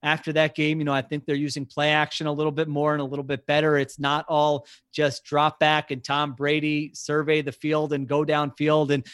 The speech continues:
take all these hits. I think they've tried to alleviate that, uh, somewhat and incorporate some of the things he liked to do with the Patriots, whether that was using multiple tight ends. And so I don't think this one's gonna be a blowout like that game. I mean, that was, like, the most dominant,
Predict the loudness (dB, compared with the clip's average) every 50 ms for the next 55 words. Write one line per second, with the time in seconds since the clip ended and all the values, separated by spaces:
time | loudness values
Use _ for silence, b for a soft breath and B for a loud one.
0 | B B B 0 0 2 2 2 2 2 2 -2 -6 -4 -2 0 0 0 0 0
1 | -2 -2 -2 -2 -4 -6 -4 -6 -6 -4 -2 0 0 0 0 -2 -6 -8 -6 -6
2 | -6 -6 -6 -4 -6 -6 -6 -6 -2 0 2 2 2 0 -2 B B B B -6
3 | -4 -4 -4 -6 -8 -4 0 0 2 2 2 2 4 4 4 2 0 -6 -8 -8
4 | -8 -8 -6 -6 -6 -4 -4 -4 -6 -4 -4 -6 -6 -6 -6 -8 -8 -6 -6 -6
5 | -6 -6 -6 -6 -4 -4 -4 -4 -6 -6 -8 -6 -2 0 0 0 -2 -4 b b
6 | b -8 -8 -8 -8 -8 -4 -2 -2 -2 -2 -2 -4 -2 -2 -2 -2 -2 -4 -2
7 | -2 0 0 0 0 -2 -2 -6 -6 -4 -4 -4 -4 -4 -4 -6 -6 b b b
8 | b -4 0 2 2 2 0 -4 -4 -4 -4 -4 0 0 0 2 2 2 0 0
9 | 0 -2 -4 -4 -2 0 0 0 0 B B B B B _ _ 0 2 2 2
10 | 2 -2 -2 -4 -4 0 0 0 0 0 -2 -4 -4 -4 -4 -4 -2 -2 0 0
11 | 0 0 0 -2 -2 0 2 4 4 4 4 4 2 -2 -2 -4 -4 -2 -2 -2
12 | -4 -2 -2 0 0 0 0 0 -2 -4 -4 -4 -2 0 2 2 2 2 0 0
13 | 0 0 0 2 2 2 0 -2 -6 -6 -4 -4 -4 -4 -6 -4 -2 0 0 0
14 | 0 -2 -4 -6